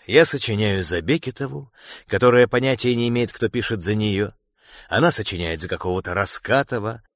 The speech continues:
Раскатов еще за кого-нибудь, если, конечно, он существует в природе. И так далее.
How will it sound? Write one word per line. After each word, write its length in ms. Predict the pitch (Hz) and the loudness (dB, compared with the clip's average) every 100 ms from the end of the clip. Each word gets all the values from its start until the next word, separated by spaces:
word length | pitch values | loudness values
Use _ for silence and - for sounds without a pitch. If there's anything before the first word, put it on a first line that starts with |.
| _ | _
Раскатов 640 | - 113 - - 175 127 92 | -2 0 2 2 0 0 -2
еще 500 | 87 117 - 135 160 | -2 -2 -2 2 2
за 140 | 127 | 2
кого-нибудь, 680 | 139 139 139 131 127 131 - | -2 -2 -2 -2 -4 -6 -6
если, 240 | 98 - 104 | -4 -4 -2
конечно, 400 | 104 101 - 104 | -2 -2 -2 -4
он 80 | |
существует 800 | 95 95 110 101 - 85 117 82 | -4 -6 -4 -6 -6 -4 -4 -4
в 100 | - | -8
природе. 640 | - 98 101 78 73 - _ _ - - - | -6 -4 -4 -6 -12 -20 _ _ -20 -20 -4
И 260 | 131 170 | 2 2
так 400 | 160 - 113 85 | 2 0 -2 -2
далее. 640 | 87 87 82 76 71 71 | -2 -2 -2 -6 -10 -14